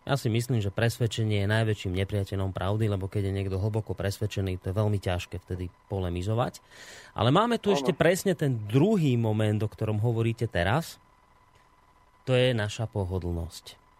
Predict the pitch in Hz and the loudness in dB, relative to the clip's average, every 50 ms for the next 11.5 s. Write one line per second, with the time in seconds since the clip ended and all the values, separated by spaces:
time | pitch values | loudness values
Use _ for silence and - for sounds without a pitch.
0 | _ _ - - _ _ _ _ _ _ _ _ _ - 107 107 - 160 185 208 | _ _ -20 -20 _ _ _ _ _ _ _ _ _ -6 -4 0 2 4 4 4
1 | 190 190 202 190 185 165 - 165 180 180 - 208 180 - 170 147 127 123 123 120 | 2 2 2 2 2 0 2 0 -2 0 -2 -4 -2 -2 0 0 2 2 2 0
2 | 139 - - - - 175 175 165 151 - - 95 - - 123 117 - - 120 110 | 0 -4 -6 -6 0 2 2 2 2 0 -4 -6 -4 -2 -2 -2 0 2 2 2
3 | 120 - - - - 151 165 156 151 147 156 180 202 196 165 - 135 - 135 135 | 2 0 -4 -2 0 2 4 4 6 6 6 6 4 2 2 0 -2 0 2 2
4 | 139 139 135 - - - 139 135 127 - - 104 101 - - - 139 131 131 123 | 4 2 2 0 0 0 0 0 0 0 0 -2 -2 -2 -2 -2 0 0 2 0
5 | 135 131 135 135 - 139 135 139 147 139 - - - 107 110 110 117 117 107 - | 0 0 -2 -2 0 0 0 0 0 -2 -4 -4 -2 0 2 2 2 2 0 0
6 | - 123 113 98 - - 113 120 - - 127 117 113 107 104 98 90 90 87 85 | 0 0 0 0 -2 -2 -4 -4 -2 0 0 0 2 2 0 0 -2 0 0 0
7 | 85 90 104 123 143 165 170 151 123 110 110 101 95 107 151 185 170 135 113 104 | 0 0 0 0 0 0 2 2 0 0 0 -2 -2 0 2 4 4 4 4 4
8 | 104 101 101 104 107 107 - - 107 104 104 - - 117 110 - - 113 - 110 | 4 2 2 2 2 0 0 0 0 0 0 0 0 0 0 -2 -4 -4 -2 -2
9 | 104 101 98 - 107 95 104 101 - - - - 117 - - - 113 107 101 95 | -2 -2 -2 -2 -2 2 4 6 6 4 4 2 -2 -2 0 0 2 2 2 2
10 | 110 113 110 113 110 104 - - - 104 107 101 - - 113 95 92 90 87 80 | 2 2 2 2 0 0 -4 -6 -8 -6 -6 -6 -6 -6 -6 -4 -4 -4 -4 -2
11 | 85 90 101 113 131 151 185 208 208 196 | 0 0 2 2 2 2 0 0 -2 -4